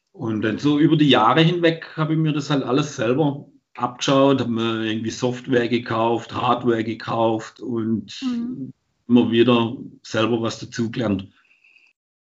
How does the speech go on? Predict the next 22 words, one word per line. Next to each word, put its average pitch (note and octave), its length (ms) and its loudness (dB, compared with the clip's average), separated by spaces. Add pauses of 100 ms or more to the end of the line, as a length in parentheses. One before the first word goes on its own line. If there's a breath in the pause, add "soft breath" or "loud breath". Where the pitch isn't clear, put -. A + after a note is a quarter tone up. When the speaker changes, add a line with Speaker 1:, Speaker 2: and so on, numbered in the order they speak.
(340)
Speaker 2:
Ja, A#3+ 160 -2
spannend. B3 720 0
Das B3 120 -4
heißt, B3 360 -2
learning B3+ 340 4
by C4 140 0
doing. C4 560 0 (520 soft breath)
Also B3+ 200 0
du G#3+ 40 4
Speaker 1:
Ja. C4 40 4
Speaker 2:
hast C4 140 -2
da D4 60 0
gar A#3+ 220 0
keine, D4+ 600 4
gar A#3 140 -2
keine C#4+ 260 2
Weiterbildung C#4 540 0
oder C4+ 200 2
Ausbildung C#4+ 460 0
gemacht C4+ 440 0
in C#4 80 2
dem, C4+ 360 2